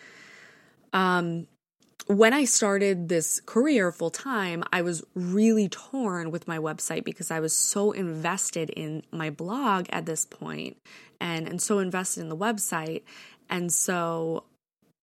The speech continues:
I just, I, I felt like I, I needed to keep going with it. So I focused on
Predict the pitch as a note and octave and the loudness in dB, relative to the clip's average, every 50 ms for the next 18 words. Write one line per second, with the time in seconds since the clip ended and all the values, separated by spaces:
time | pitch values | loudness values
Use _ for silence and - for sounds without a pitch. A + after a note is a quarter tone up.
0 | _ _ _ _ _ - - G3 F#3+ F3 - G3 G3 - - - - - - F3+ | _ _ _ _ _ -6 -2 0 0 0 0 0 0 0 0 -2 -4 -2 -2 -2
1 | F3+ - - F#3 F3 - - G3+ G3+ - - F#3+ F#3+ F3+ F3+ F3+ - - - - | 0 0 0 -2 -2 -2 0 0 0 0 0 0 2 2 0 0 -2 -4 -2 0
2 | - E3+ E3+ E3+ E3 D#3 - - - F3+ F3+ G3 G#3 A3+ A3+ - F3+ - - - | 2 2 2 2 0 0 -2 -2 -4 -2 0 2 4 4 4 2 2 -6 -2 -2
3 | G3+ D3+ - - - D#3+ D#3 D#3 D3+ C#3 - - - - - - - - _ - | -2 -2 -2 -4 -6 -6 -4 -4 -6 -8 -8 -10 -10 -10 -8 -10 -10 -12 _ -20
4 | - - - - - - - - - - F#3+ E3+ E3 D#3+ D#3+ D#3+ D3+ - - - | -20 -20 -20 -20 -20 -14 -8 -4 -2 2 4 4 4 4 4 2 0 -2 -8 -20
5 | - - - _ _ _ _ _ _ _ - - G3 G3+ - - G3+ G3 G3 - | -20 -20 -20 _ _ _ _ _ _ _ 0 2 2 2 2 2 2 2 2 2
6 | - G3 G3 F3+ F3 - - - - - _ _ _ _ _ - - E3+ E3 D#3+ | 2 0 0 2 0 0 -2 -2 -6 -8 _ _ _ _ _ -6 -4 -2 -2 -2
7 | D#3+ E3 D#3+ D#3+ - | -2 -2 -4 -4 -6